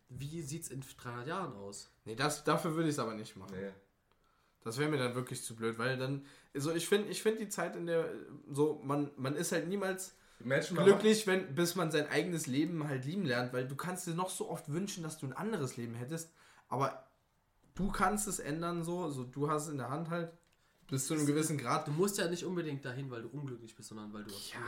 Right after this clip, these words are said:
Speaker 1: weil du, weil du
Speaker 2: trotzdem,
Speaker 1: so
Speaker 2: das ist
Speaker 1: ein
Speaker 2: so.
Speaker 1: Entdecker
Speaker 3: So imagine,
Speaker 1: Sinn
Speaker 3: du,
Speaker 1: hast, so,
Speaker 3: so
Speaker 1: weil
Speaker 3: imagine, du lernst in einer Bar, falls es eine Bar noch in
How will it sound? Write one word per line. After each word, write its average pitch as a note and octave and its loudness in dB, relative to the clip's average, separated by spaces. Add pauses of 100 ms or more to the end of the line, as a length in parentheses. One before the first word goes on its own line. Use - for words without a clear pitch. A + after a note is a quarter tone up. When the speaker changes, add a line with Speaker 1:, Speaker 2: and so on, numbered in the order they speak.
(120)
Speaker 1:
weil A2+ -6
du, A2 -10
weil A2+ -6
du A2+ -10
Speaker 2:
trotzdem, - -12
Speaker 1:
so B2 -4
Speaker 2:
das B2 -6
ist - -10
Speaker 1:
ein B2 -2
Speaker 2:
so. A#2+ -4
Speaker 1:
Entdecker B2+ -6 (720)
Speaker 3:
So - -12
imagine, B2 2
Speaker 1:
Sinn C#3+ -2
Speaker 3:
du, C#3 2
Speaker 1:
hast, B2 -2
so, A2 -6
Speaker 3:
so A2 -4
Speaker 1:
weil B2+ 0
Speaker 3:
imagine, D3 4
du A#2 -4
lernst C#3 0
in A#2 -4
einer A2 2
Bar, A#2+ 2
falls G2 -4
es - -10
eine G2+ -10
Bar G2 -8
noch F#2 -8
in F2+ -10